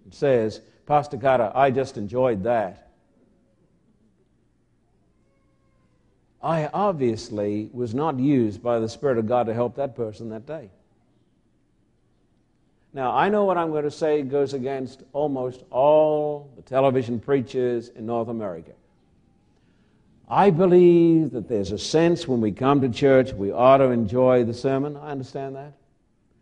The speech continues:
Ought to be a sense that we enjoy the music and our souls are lifted up.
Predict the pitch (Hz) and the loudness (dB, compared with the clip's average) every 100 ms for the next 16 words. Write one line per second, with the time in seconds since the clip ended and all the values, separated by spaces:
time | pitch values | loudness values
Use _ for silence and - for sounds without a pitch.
0 | _ _ _ _ 139 175 175 151 156 147 | _ _ _ _ 6 8 8 6 4 2
1 | 165 160 165 160 - - - 135 110 110 | -2 -2 -2 -6 -16 -10 -4 -2 0 -2
2 | 101 90 113 147 160 151 147 147 147 131 | -2 -4 4 8 8 6 2 2 0 0
3 | 143 - - _ _ _ _ 135 127 107 | -4 -6 -20 _ _ _ _ 0 2 0
4 | - - 151 160 156 156 151 143 147 156 | -2 0 6 8 8 6 4 4 2 0
5 | 147 151 - | 0 -2 -8